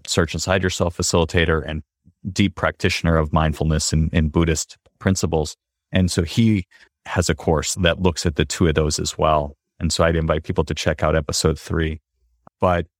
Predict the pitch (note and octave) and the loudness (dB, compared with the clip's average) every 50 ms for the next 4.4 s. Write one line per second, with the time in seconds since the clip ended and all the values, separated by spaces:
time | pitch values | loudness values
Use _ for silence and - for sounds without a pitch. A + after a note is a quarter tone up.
0 | _ _ _ - A2 - - B2+ G#2+ - C3+ A#2+ A2+ A#2 B2 - - D2+ D2+ C#2+ | _ _ _ -6 -4 -2 0 0 2 2 2 2 2 0 0 0 -2 -2 -2 -2
1 | D2 - - _ - F#2 F2 F2 F#2 F#2 - _ - F2 - - F#2 E2+ E2+ D#2 | -6 -12 -16 _ -2 0 2 2 0 0 -2 _ -4 -2 0 0 0 0 0 0
2 | D#2 - - - - G2+ F2+ E2 - - - G#2 G#2+ G2+ F#2+ G2+ A2+ G#2+ - E2+ | -2 -6 -10 -4 -2 0 0 0 0 0 0 2 2 4 4 2 2 2 2 0
3 | D#2+ D#2 - - D#2 D#2+ E2 E2+ E2+ D#2 - F2 E2 - - - F2 E2+ E2 - | 0 -2 -2 -2 0 2 2 2 2 0 0 -2 -4 -4 -4 -2 -2 -2 -2 -2
4 | E2+ E2 E2+ - - - - | -4 -6 -4 -6 -10 -12 -14